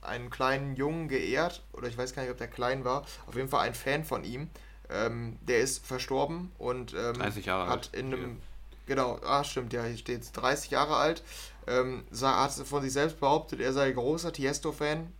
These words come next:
Speaker 1: und hat in einem, in einem Brief, oder ein, der Vater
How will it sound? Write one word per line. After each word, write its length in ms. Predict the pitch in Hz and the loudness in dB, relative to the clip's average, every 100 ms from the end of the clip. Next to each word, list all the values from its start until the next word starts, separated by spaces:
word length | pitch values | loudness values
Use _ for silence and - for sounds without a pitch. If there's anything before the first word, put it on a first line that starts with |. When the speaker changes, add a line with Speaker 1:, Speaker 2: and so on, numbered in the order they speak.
| - - | -16 -8
Speaker 1:
und 200 | 120 123 | -6 0
hat 280 | 147 - - | 0 0 -8
in 120 | - 135 | -6 0
einem, 260 | 131 127 117 | 0 -2 -6
in 0 | |
einem 280 | 113 123 120 | -6 -4 -6
Brief, 420 | 110 135 180 - - - - | -2 -2 -2 -6 -14 -18 -6
oder 180 | 123 - | 0 0
ein, 180 | 87 | 0
der 140 | 110 113 | -4 -4
Vater 580 | - 139 156 143 151 | 4 4 6 6 6